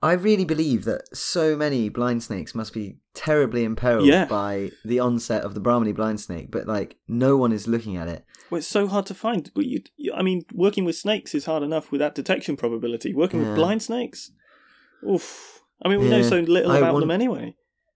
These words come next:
Speaker 2: Where do you start?
Speaker 1: I, I, uh, I just, yeah, I think, like, it must just be,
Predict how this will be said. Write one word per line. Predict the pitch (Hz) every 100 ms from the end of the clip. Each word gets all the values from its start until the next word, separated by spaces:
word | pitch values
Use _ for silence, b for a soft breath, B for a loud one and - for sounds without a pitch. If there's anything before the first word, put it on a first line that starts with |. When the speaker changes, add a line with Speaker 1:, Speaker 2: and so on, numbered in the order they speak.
| _
Speaker 2:
Where | 170
do | 180
you | 185
start? | - - 240 - _ -
Speaker 1:
I, | 127 135 _ _ _ _ _
I, | - 135 131
uh, | 127 107
I | 117
just, | 113 - -
yeah, | 120 110
I | 95
think, | - 110
like, | 104 92 - - - -
it | 107
must | 113 107
just | - -
be, | 95 92 -